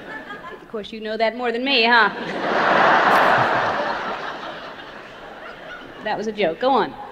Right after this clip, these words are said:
No. Who's there? God who?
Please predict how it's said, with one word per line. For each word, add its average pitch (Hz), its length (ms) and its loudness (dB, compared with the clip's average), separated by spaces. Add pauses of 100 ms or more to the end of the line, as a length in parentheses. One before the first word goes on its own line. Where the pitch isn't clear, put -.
(2750)
No. 311 440 -8 (1600)
Who's 302 160 0
there? 185 300 2 (3000)
God 202 240 4
who? 240 320 0